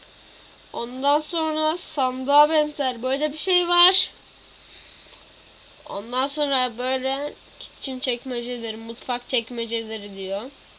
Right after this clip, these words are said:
Mutfak çekmecelerimiz var. İlk bir bankamıza bakalım. Bankamız böyle birleşebiliyor. Güzel şey yaparsanız çok iyi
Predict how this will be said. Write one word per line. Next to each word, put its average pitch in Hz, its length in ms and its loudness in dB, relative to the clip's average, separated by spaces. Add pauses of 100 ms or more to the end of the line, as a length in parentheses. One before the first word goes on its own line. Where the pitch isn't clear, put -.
(1200)
Mutfak 294 380 2
çekmecelerimiz 269 880 -4
var. 196 200 -10 (360)
İlk 302 200 -2
bir 320 180 0
bankamıza 302 600 2
bakalım. 254 400 -6 (360)
Bankamız 233 540 -8
böyle 226 280 -4
birleşebiliyor. 226 680 -6
Güzel 220 360 -8
şey 208 280 -4
yaparsanız 214 680 -10
çok - 320 -14
iyi - 160 -14